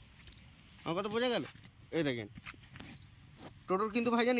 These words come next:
ইনশাল্লাহ লাইট জ্বলছে, আগে কিন্তু ভাইজান লাইট জ্বলছিল না, আমার কথা বোঝা গেল? আমাদের হেডলাইট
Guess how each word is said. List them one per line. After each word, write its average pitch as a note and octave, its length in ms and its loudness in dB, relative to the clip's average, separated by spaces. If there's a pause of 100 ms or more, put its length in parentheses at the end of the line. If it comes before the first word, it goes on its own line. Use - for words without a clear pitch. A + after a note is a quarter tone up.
ইনশাল্লাহ A#3 380 4
লাইট G#3+ 220 6
জ্বলছে, G#3 280 6
আগে F#3+ 180 2
কিন্তু A3 180 2
ভাইজান A3 260 6
লাইট G#3 200 6
জ্বলছিল F#3+ 280 6 (120)
না, F#2 40 -4 (160)
আমার D#3 160 -2
কথা G3 180 0
বোঝা A#3+ 200 6
গেল? E3 100 4 (540)
আমাদের G3 280 6
হেডলাইট G3 320 6